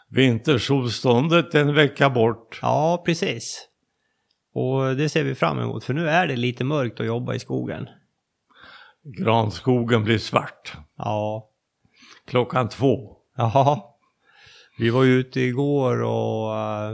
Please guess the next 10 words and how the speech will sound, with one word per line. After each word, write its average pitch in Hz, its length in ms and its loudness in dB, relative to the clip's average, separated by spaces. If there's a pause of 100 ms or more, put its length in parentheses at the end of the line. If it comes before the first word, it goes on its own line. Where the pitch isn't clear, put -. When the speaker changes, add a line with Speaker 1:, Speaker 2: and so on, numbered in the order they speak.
(300)
Speaker 2:
vi 110 180 -6
har 113 160 -2
fortsatt 113 540 -4
med 107 240 -6
vår, 107 460 -6
eh, 107 440 -8 (400)
förberedelse 110 720 -2
för 107 80 -8
vinterns 110 540 -6
gallringar. 107 1000 -4